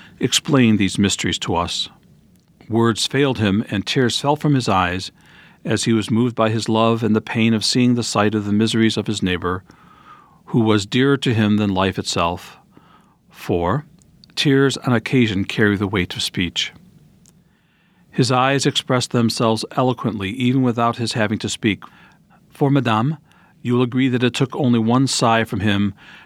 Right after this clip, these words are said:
requesting ten pistoles for the poor, and you would generously open your purses. His tears gave birth to yours. You then join the sentiments of your good hearts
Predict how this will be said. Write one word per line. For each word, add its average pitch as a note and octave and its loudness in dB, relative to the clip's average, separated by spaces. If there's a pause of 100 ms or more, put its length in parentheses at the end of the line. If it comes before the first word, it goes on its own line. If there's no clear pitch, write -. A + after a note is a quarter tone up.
(160)
requesting A2+ -2
ten B2+ 0
pistoles A#2+ 0
for - -8
the A2+ -2
poor, F#2 -2 (480)
and G#2 2
you G2+ 2
would G2+ 0
generously A2 0
open G#2+ -4
your F#2+ -2
purses. F2 -6 (1080)
His C3 0
tears A2 0
gave G#2 -2
birth G2 -6
to A#2 -2
yours. F2+ -4 (1300)
You C#3+ 0
then C3+ 2
join A#2 2
the A2 0
sentiments A2+ 0
of G2+ -2
your C#3 0
good B2 -2
hearts G2 -2